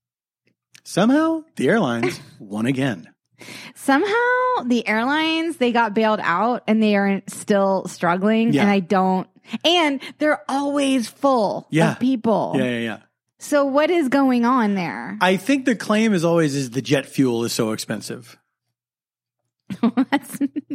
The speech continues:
Speaker 2: whatever.
Speaker 1: And it's like, make some of
Speaker 2: Okay.
Speaker 1: that shit with corn oil or whatever.
Speaker 2: Also, like, yeah, like,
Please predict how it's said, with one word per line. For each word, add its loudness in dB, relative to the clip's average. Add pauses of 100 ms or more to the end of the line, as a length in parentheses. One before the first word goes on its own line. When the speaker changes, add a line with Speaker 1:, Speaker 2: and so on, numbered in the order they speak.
(120)
Speaker 2:
whatever. 0
Speaker 1:
And 0
it's -6
like, 0
make 0
some 0
of -2
Speaker 2:
Okay. 2
Speaker 1:
that -2
shit -4
with -4
corn 0
oil 2
or 2
whatever. 0
Speaker 2:
Also, 0
like, -2
yeah, -2
like, -4